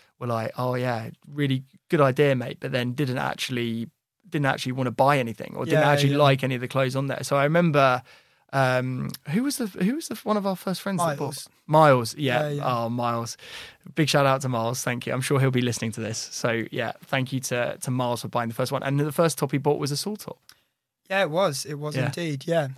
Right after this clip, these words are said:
Speaker 1: Yeah.
Speaker 2: have friends that are actually advocates of the brand, I hope they're not just blowing smoke up air, you know, just
Speaker 1: Yeah.
Speaker 2: to, just to be, like, supportive friends. But no,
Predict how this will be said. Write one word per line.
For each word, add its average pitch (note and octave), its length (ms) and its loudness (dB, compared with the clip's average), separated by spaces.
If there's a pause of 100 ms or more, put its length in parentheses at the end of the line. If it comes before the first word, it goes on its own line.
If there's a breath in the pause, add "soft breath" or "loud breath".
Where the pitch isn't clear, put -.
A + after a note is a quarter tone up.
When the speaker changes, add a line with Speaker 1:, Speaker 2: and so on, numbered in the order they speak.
Speaker 1:
Yeah. C3+ 140 -2
Speaker 2:
have D#3+ 200 0
friends D#3+ 420 -4
that D#3 100 -12
are C#3+ 180 -4
actually D3 520 -6 (400 soft breath)
advocates D#3+ 560 -4
of E3 80 -8
the D#3 60 -6
brand, E3 480 -2
I D#3+ 100 -2
hope E3 260 -4
they're D#3 140 -2
not D3 220 -4
just - 240 -10
blowing C#3+ 300 -6
smoke C#3+ 460 -6
up C#3 180 -16
air, D3 220 -14 (120)
you D#3 120 -8
know, C#3+ 280 -6
just B2 300 -2
Speaker 1:
Yeah. E3 100 -2
Speaker 2:
to, D3 80 -2
just C#3+ 280 -10
to D#3 80 -12
be, D3+ 140 -12
like, C#3+ 300 -8
supportive C#3+ 480 -8
friends. D3 380 -12
But - 180 -8
no, F#3 260 4